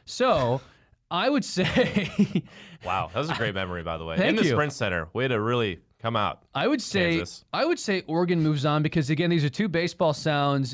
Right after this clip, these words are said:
Speaker 1: and for me, like Andrew said, and I didn't even grow up going to Wrigley, but I just, I, I think that sound is so great, and umpires are awesome, but Oregon is just elite.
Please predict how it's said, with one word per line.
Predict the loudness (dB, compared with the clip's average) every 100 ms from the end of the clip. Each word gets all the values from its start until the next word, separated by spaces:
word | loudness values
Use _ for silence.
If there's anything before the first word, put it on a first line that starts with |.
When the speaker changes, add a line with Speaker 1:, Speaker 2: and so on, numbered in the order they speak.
| -4
Speaker 1:
and | -2 0
for | 0 -2
me, | 0 2 2 0 0
like | 0 0
Andrew | 0 0 0
said, | -2 0 0 2
and | 0
I |
didn't | 0 0
even | 0 -2
grow | -2 0 0
up | 0 0
going | -2 0
to | 0
Wrigley, | 0 -2 0 0 0 -8 _ _ 0
but | 2 2 -2 _ _ _
I | -6 -2
just, | -2 -4
I, | -4 -4 -4 -4
I | -2 -2
think | 0 -2 -2 -4
that | -2 -2 -6
sound | -4 -2 0 -2
is | -6
so | -4 -2 0
great, | -2 -2 0 0 -2 -8 -8
and | -4 -2 -2 -4 -12 _ _
umpires | 0 2 2 4 4 4 4
are | 4
awesome, | 2 0 -2 0 0 -4
but | -4 -2
Oregon | 0 0 2 2 2 -2 -4
is | -8
just | -4 -6 -4
elite. | -8 -8 -8 -12